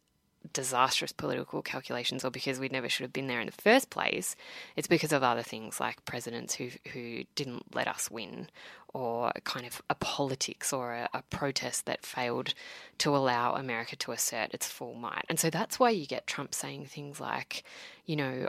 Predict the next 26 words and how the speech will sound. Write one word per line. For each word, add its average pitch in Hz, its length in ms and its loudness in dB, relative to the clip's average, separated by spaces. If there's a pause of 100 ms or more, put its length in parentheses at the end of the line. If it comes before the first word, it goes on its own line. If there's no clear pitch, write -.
"I 143 160 4
could - 240 -4
finish 165 380 0
things 123 220 -8
in 120 80 -6
Afghanistan. 123 640 -6
I 117 120 -6
could - 160 -4
just 123 180 -4
wipe 113 240 -4
out 123 180 -4
ten - 200 -6
million 123 260 -6
people 156 300 -6
and 139 100 -4
it'll 131 260 -6
all - 80 -4
be - 160 -4
over. 190 400 0 (680)
But 131 100 4
I 120 80 2
don't 120 120 -4
want - 160 -8
to - 100 -6
do - 80 -12
that." - 160 -10